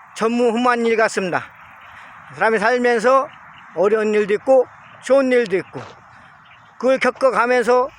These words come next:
살다 보면은, 예, 오만 잡동사니가 다 붙을 수 있습니다. 그걸 잘 극복하는 것이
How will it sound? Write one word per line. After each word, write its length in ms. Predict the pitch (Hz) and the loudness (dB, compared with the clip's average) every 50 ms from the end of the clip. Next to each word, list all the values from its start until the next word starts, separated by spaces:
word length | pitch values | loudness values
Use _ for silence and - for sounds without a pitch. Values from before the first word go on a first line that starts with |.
| - - | -20 -10
살다 320 | - - 240 240 220 208 202 | -4 -2 0 0 0 0 0
보면은, 400 | 214 220 214 208 190 156 143 123 - - - - - - - - - - - - - 143 | 0 -2 -2 -2 -2 -4 -6 -8 -14 -20 -20 -20 -20 -20 -20 -20 -20 -20 -20 -20 -14 -14
예, 120 | 143 135 120 123 - - - - - - | -14 -14 -14 -16 -20 -20 -20 -20 -6 -4
오만 400 | 185 226 233 240 247 247 226 - - - - - - - - - - - - - - - - - - - - | -2 0 0 0 -2 -2 -6 -10 -16 -20 -20 -20 -20 -20 -20 -20 -20 -20 -20 -20 -20 -20 -20 -20 -20 -10 -8
잡동사니가 640 | - 202 - - 233 226 202 202 202 208 202 220 214 - - | -6 -6 -2 -2 -2 -2 -2 -2 -4 -2 -2 -2 -2 -2 -4
다 220 | - 196 196 196 | -2 -2 -2 -2
붙을 180 | 160 - - - | -4 -6 -8 -10
수 180 | - - - 175 | -14 -16 -16 -16
있습니다. 360 | 160 - - 156 151 135 127 - - - - | -14 -12 -10 -10 -10 -12 -14 -18 -20 -20 -8
그걸 200 | - 165 180 196 | -4 -2 -2 -2
잘 380 | - 185 185 208 220 226 220 220 - - - - - - - - - | 0 -2 0 0 0 0 -2 -6 -12 -20 -20 -20 -20 -20 -20 -12 -10
극복하는 580 | 226 202 233 226 - 208 208 208 214 214 214 | -10 -10 -10 -10 -6 -4 -2 -2 -2 -2 -4
것이 260 | 208 190 247 262 220 | -4 -4 -4 -6 -6